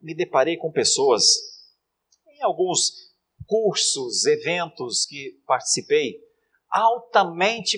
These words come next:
persuasivas. Deixa eu lhes falar de um detalhe só. Existem alguns movimentos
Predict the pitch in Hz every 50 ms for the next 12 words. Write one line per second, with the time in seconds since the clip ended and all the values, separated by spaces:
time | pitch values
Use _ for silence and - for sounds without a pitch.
0 | 180 - 196 190 185 - - - 180 175 160 147 127 135 151 139 110 95 85 87
1 | 82 78 - - - - - - - - - - - _ _ _ _ _ _ _
2 | _ _ _ _ _ _ _ _ _ _ _ _ _ - 208 - 226 220 226 -
3 | - - 196 196 214 - 196 170 160 185 208 233 247 247 208 233 214 220 - 220
4 | 202 202 208 185 180 180 - - - - 165 - - - - - - - _ _
5 | _ _ _ _ _ _ _ _ _ _ _ _ _ _ _ _ _ _ _ _
6 | _ _ _ _ _ _ _ _ - 160 160 247 240 - 240 233 214 180 170 240
7 | 233 175 185 202 208 202 170 185 165 165 196 220 214 202 190 - 139 104 - -
8 | - - - - - -